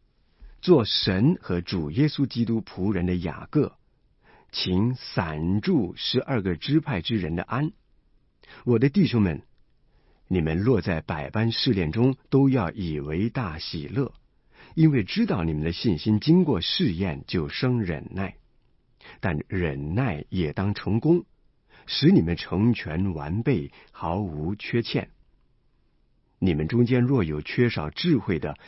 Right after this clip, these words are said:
应当求那厚赐与众人，也不斥责人的神，主就必赐给他。只要凭着信心求，一点不疑惑，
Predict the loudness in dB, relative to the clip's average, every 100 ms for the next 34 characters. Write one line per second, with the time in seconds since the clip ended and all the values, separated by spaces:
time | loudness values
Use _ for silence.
0 | -10 2 4 6 4 -2 -2 -4 -2 -2
1 | -2 -6 -2 2 0 -2 -4 -4 -6 -4
2 | -2 -2 -2 -2 -2 -4 -6 -2 -2 -2
3 | 0 0 0 0 2 2 0 -2 -2 -4
4 | -6 -4 -4 -4 _ _ _ _ _ _
5 | -14 -4 -4 -4 -6 -4 0 0 0 -2
6 | -2 -4 -6 -6 -6 -8 -12 -12 _ _
7 | _ _ _ _ _ _ -8 0 2 2
8 | -2 2 4 4 4 4 4 4 6 4
9 | 4 0 0 0 -2 -2 2 4 2 0
10 | -2 -4 -4 -4 -2 -4 -2 -4